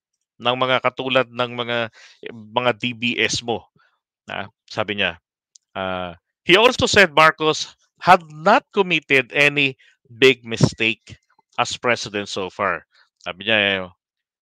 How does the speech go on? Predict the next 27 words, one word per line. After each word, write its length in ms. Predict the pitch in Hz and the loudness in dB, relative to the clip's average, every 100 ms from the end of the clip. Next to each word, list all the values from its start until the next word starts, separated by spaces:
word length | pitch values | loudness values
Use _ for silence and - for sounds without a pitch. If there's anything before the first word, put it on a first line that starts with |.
| 92 | -6
"Maybe 640 | 110 127 120 135 135 120 _ _ _ _ _ _ _ _ - | -2 0 2 0 0 -4 _ _ _ _ _ _ _ _ 0
those 240 | 160 - | 0 0
below 340 | 139 135 131 117 | -2 0 0 -4
him," 380 | 98 120 127 135 | -6 -4 -4 -8
sabi 220 | 92 98 | -10 -8
niya, 80 | 98 | -2
"maybe 220 | 226 277 | 0 0
those 240 | 240 220 | 0 0
below 260 | 165 170 165 | 0 0 0
him, 380 | 147 156 151 147 _ _ _ _ _ | 0 0 0 -6 _ _ _ _ _
but 160 | - 202 | -2 0
him, 360 | 285 359 330 _ - | 0 0 -4 _ -14
I 80 | - | -6
haven't 560 | 127 143 135 143 117 | 0 0 0 -8 -4
heard 220 | 143 139 - | -2 -2 -2
anything, 640 | 135 127 117 123 123 127 _ _ _ _ | -4 -4 -6 -4 -4 -8 _ _ _ _
so 440 | - - 226 226 - _ - | -10 2 2 2 -2 _ 2
I 160 | 147 | 4
continue 840 | 139 143 127 151 147 143 143 135 135 _ _ _ | 2 -10 -8 -4 -4 -4 -6 -6 -8 _ _ _
support." 440 | - - 98 90 _ - | -20 -14 -10 -10 _ -20
Ayan, 460 | 78 82 92 82 | -20 -18 -20 -20
ah. 120 | - _ _ _ _ _ _ _ _ _ _ _ _ | -20 _ _ _ _ _ _ _ _ _ _ _ _
Siguro, 960 | - 127 175 220 202 156 147 147 143 139 _ _ _ - | -12 -4 6 8 8 6 6 6 6 2 _ _ _ -8
yung 160 | 139 165 170 | -4 -2 -2
mga, 80 | 160 - | -2 -4
yung 160 | 165 170 | -6 -2
mga, 120 | 170 | 0